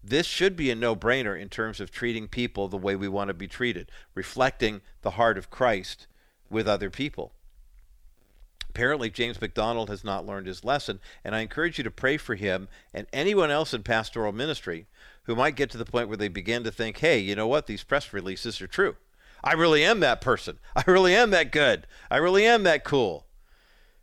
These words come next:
It's really very b-, simple. If we, as Christians, wrong someone, the essence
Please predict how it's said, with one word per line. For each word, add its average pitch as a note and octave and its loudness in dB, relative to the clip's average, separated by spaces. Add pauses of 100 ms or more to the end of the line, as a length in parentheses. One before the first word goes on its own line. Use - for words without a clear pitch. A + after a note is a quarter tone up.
(280)
It's A#2 -4
really G#3+ 2
very C3+ 2
b-, G#2+ -10 (240)
simple. - 0 (360)
If B2 -6
we, F3+ 0 (300)
as A2 -6
Christians, G#2 -6 (120)
wrong D#3 4
someone, F2 -6 (680)
the C3+ -4
essence D#3+ 0